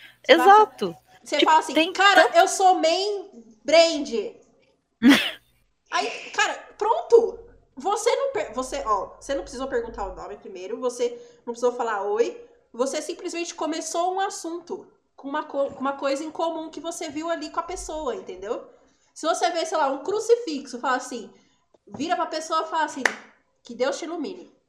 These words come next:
Speaker 1: <laughs> Começou o assunto, velho! Caralho.
Speaker 2: Você não,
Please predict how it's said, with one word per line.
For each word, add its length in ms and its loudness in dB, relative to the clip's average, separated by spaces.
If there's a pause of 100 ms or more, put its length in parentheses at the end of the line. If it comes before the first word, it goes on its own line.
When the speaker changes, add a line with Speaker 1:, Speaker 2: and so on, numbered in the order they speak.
(600)
Speaker 1:
<laughs> 1400 4 (1500)
Começou 600 8
o 40 4 (120)
assunto, 760 6
velho! 460 2
Caralho. 1080 2 (520)
Speaker 2:
Você 200 4
não, 120 -2